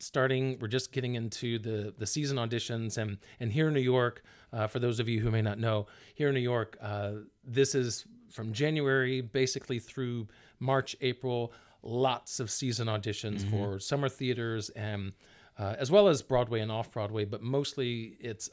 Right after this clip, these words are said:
Speaker 1: a lot of theaters come here to New York to audition so that they can bring actors to their theaters around the country.
Speaker 2: Mm-hmm.
Speaker 1: And so with that coming up or anything else, what, uh, what,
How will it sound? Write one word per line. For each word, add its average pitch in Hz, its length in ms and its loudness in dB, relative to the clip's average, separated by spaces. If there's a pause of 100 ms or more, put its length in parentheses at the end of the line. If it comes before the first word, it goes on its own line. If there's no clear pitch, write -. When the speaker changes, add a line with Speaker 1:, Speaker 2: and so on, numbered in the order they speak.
Speaker 1:
a 110 100 -8
lot 117 500 -4
of 104 120 -6
theaters 107 380 -2
come 110 360 -6
here 110 240 -4
to 151 220 -6
New 151 100 0
York 113 320 0 (260)
to 127 140 -4
audition 113 440 -2
so 107 240 -4
that 98 140 -4
they 104 120 -4
can 101 260 -6
bring 101 260 -4
actors 95 360 -8
to 104 120 -12
their 98 160 -6
theaters 101 420 -8
around 92 180 -6
the 85 60 -10
country. 123 480 -10
Speaker 2:
Mm-hmm. 95 280 -6
Speaker 1:
And 123 100 -6
so 123 340 0 (300)
with 107 140 -6
that 123 280 -4
coming 131 300 -2
up 120 320 0
or 110 180 -2
anything 110 380 -2
else, 107 320 -4
what, 117 280 -6
uh, 110 160 -12
what, 127 280 -16